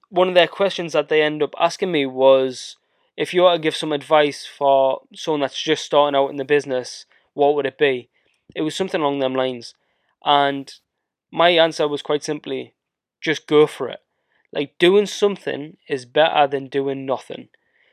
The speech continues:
You know, if you're just sat there and you're thinking, "Oh, I could do this, but what if that happens and this is the fallout? Like, I wanna take on this new service, I wanna start power washing, but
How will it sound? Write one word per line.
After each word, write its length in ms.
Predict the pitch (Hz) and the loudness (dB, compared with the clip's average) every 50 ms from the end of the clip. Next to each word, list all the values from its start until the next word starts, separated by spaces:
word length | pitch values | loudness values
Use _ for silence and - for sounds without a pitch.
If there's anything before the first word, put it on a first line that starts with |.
| _ _ _ _ - | _ _ _ _ -8
You 80 | 135 | -4
know, 240 | 135 131 127 - - - - | -2 -2 -2 -2 -4 -6 -2
if 240 | 175 160 - - | -2 -2 -2 0
you're 160 | 185 185 190 190 | 2 4 4 4
just 220 | 190 175 - - | 2 0 -2 2
sat 240 | 208 196 185 _ - | 0 0 0 _ -2
there 380 | 156 143 147 147 156 160 - - | 0 2 4 4 4 2 -2 -4
and 280 | - 156 147 151 151 | -6 -4 -4 -4 -2
you're 180 | 151 156 156 147 | 0 2 2 2
thinking, 540 | - 160 151 139 - - 147 143 139 135 - _ _ _ _ _ _ _ _ _ _ _ _ _ _ _ _ _ _ - | 0 -2 -8 -8 -6 -6 -6 -6 -6 -10 -14 _ _ _ _ _ _ _ _ _ _ _ _ _ _ _ _ _ _ -6
"Oh, 260 | 139 135 135 131 135 | -2 0 2 2 2
I 160 | 143 139 - - | 0 -2 -6 -8
could 200 | - - 208 196 | -4 -4 -4 -2
do 140 | 180 196 190 | -2 -2 0
this, 200 | 185 190 160 - | 0 0 0 -2
but 240 | - - 165 156 - - _ _ _ _ - | -2 -2 -2 -2 -2 -4 _ _ _ _ -8
what 220 | 156 160 170 165 | -2 0 0 2
if 180 | 175 160 - - | 2 0 -2 0
that 180 | - 156 143 147 | 0 0 0 2
happens 420 | 151 143 - - 151 143 143 131 | -2 -2 0 0 -4 -4 -4 -6
and 440 | - - 156 139 135 131 131 123 - _ _ _ _ _ _ - | -8 -6 -4 -4 -4 -6 -10 -14 -20 _ _ _ _ _ _ -2
this 220 | 160 165 - - 156 | -2 -2 -2 -2 -8
is 80 | 151 | -8
the 80 | 147 139 | -8 -6
fallout? 500 | - - 151 147 147 143 139 131 127 - _ _ _ _ _ _ _ _ _ - - _ _ - | -4 2 4 4 6 6 4 2 2 0 _ _ _ _ _ _ _ _ _ -20 -20 _ _ -4
Like, 140 | 165 151 151 | -2 0 2
I 60 | 143 | 2
wanna 180 | 147 170 180 175 | 2 2 0 -4
take 320 | - - 190 185 - - | -4 -2 -2 -2 0 -2
on 100 | 185 185 | -4 -2
this 180 | 175 160 - - | -4 -6 -6 -6
new 120 | 175 170 | -8 -8
service, 640 | 156 - - 190 196 190 170 139 135 151 151 - - - | -6 -4 -2 0 0 0 2 0 0 -2 -2 -6 -8 -4
I 60 | - | -2
wanna 160 | 165 170 175 | -2 -2 -2
start 300 | - - - 190 185 - | -4 0 0 0 0 0
power 160 | - - 202 | 0 0 2
washing, 420 | 208 196 185 180 - - 147 156 - _ _ _ _ _ _ _ - | 2 2 0 -2 -4 -6 -12 -12 -12 _ _ _ _ _ _ _ 0
but 240 | - 160 156 - | 2 2 2 2